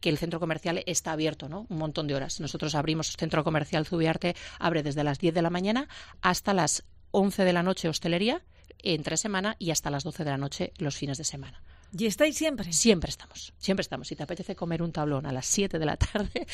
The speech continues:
Speaker 1: <laughs> ahí estamos, ahí estamos, sí. Eso arriba en el Bastian, ¿eh? Eh, la
Speaker 2: Sí.
Speaker 1: cocina abajo en Bisap es, cierra un poquito antes, pero bueno, también estamos con una cantidad de oferta de productos, eh, disponibles hasta las diez de la noche.
Speaker 2: Has dicho antes, Elena, me ha parecido
Speaker 1: Sí.
Speaker 2: entenderte que es una gozada ser empresario en Euskadi,
Speaker 1: Sí.
Speaker 2: ¿eh?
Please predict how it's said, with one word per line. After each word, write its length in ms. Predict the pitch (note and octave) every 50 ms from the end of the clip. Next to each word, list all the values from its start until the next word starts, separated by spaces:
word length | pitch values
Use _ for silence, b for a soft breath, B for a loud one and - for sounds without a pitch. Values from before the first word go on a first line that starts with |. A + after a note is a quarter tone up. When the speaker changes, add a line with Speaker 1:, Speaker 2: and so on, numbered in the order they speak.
| B A#3+
Speaker 1:
<laughs> 160 | B B -
ahí 240 | G#3 G3+ G#3 G#3+ G3+
estamos, 460 | F3+ - - F3 E3 D3+ C#3 C#3 C#3+ D#3+
ahí 120 | E3 E3
estamos, 400 | D3+ - - C#3+ C#3 C#3 C3+ -
sí. 180 | - D#3 C#3 - B B B B B B
Eso 180 | F3+ - G#3
arriba 220 | E3+ D3 D3 C3+ B2+
en 80 | C3
el 80 | C3 B2+
Bastian, 380 | B2+ B2+ - - - A#2 C#3
¿eh? 180 | F3+ A3 C4 -
Eh, 220 | - - C#3+ C#3+ C#3
la 80 | -
Speaker 2:
Sí. 140 | A#3 A#3 G#3+
Speaker 1:
cocina 480 | D#3+ D#3+ - - E3+ D#3 D3 D3 D3 D3
abajo 420 | - - D#3 D#3 E3 D#3+ - E3
en 80 | D#3 D#3
Bisap 320 | D3 - - F#3+ F#3+ -
es, 220 | F3 D#3+ - - - - B B B B B B B
cierra 240 | - - F3 D#3+ D3+
un 60 | C#3
poquito 240 | - D3+ C#3+ - F#3
antes, 260 | A3 A#3+ - D4+ -
pero 180 | - C#3+ C#3+ C3+
bueno, 200 | C#3+ C3 B2 -
también 240 | C3+ C#3 C#3+ C3+
estamos 340 | C3+ - - C#3 C3 B2 -
con 140 | - C3+ C3
una 80 | C3 C#3
cantidad 380 | - D3 C#3+ C#3 D3 C#3+ C#3+ D3
de 140 | D3 C#3
oferta 420 | C3+ B2+ - - C#3 B2+ - C#3+ C3
de 80 | B2+
productos, 580 | - C#3+ C3+ C3+ C#3 - - D#3 D3 - - - - - -
eh, 240 | C#3+ D#3 D3 D3 D3+
disponibles 600 | D#3 D3+ - - D3 C#3 C#3+ C3 B2+ C3+ - -
hasta 200 | C3 - - C3+
las 220 | C3+ C3 C3 -
diez 180 | - - C#3 D3
de 80 | D3 C#3+
la 120 | C#3 C3+
noche. 280 | C#3 D3 - - - -
Speaker 2:
Has 180 | - G#3+ A3 G#3+
dicho 200 | C#4 B3 D4 D4+
antes, 200 | D4+ D4 D#4+ C#4
Elena, 240 | C4+ B3+ B3+ D4 C#4
me 80 | B3+
ha 40 | A#3+
parecido 280 | B3+ A#3+ G#3 G3+ A#3 A#3 A3
Speaker 1:
Sí. 40 |
Speaker 2:
entenderte 380 | G3+ G#3+ G3+ F#3+ A3+ A3+ B3+ B3
que 60 | A#3+
es 80 | A3 A3
una 140 | B3 C4 A#3+
gozada 400 | A3 A3 - G#3 A3+ A#3 B3+ A#3
ser 140 | A#3 A3+
empresario 420 | G#3+ G3 F#3 F#3+ E3 F#3 G3+ G3 G3
en 80 | F#3
Euskadi, 420 | F3+ - - G#3 G#3 G3+ C4 D4+ F4
Speaker 1:
Sí. 280 | D4 - G3 F3 E3+ G#3
Speaker 2:
¿eh? 260 | A#3 G3+ A3 B3+ -